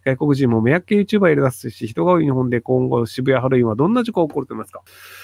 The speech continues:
えっと、ただなんか渋谷で集まるのやめてくれっていうのを区長が言って、で、確か結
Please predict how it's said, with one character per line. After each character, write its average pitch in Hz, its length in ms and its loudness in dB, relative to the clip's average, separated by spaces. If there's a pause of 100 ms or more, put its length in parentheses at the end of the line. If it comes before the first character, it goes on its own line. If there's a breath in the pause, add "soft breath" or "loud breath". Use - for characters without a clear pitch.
(160 loud breath)
え - 20 -16
っ - 40 -16
と、 370 100 -10
た 415 100 -12
だ 302 100 -4
な 285 100 0
ん 302 40 -10
か 254 100 -4
渋 208 400 0
谷 370 140 4
で 381 60 0 (140)
集 359 120 -6
ま 370 120 6
る 349 40 2
の 269 80 2
や 151 140 2
め 175 100 0
て 214 80 0
く 233 100 -6
れ 240 120 0
っ - 20 -2
て - 180 -8
い 175 60 2
う 143 60 0
の 127 80 0
を - 20 -2
区 - 160 -16
長 196 180 0
が 123 100 0
言 98 100 -2
っ - 20 -14
て、 135 400 0
で、 208 140 -4
確 330 260 -4
か 185 160 -2
結 339 200 -2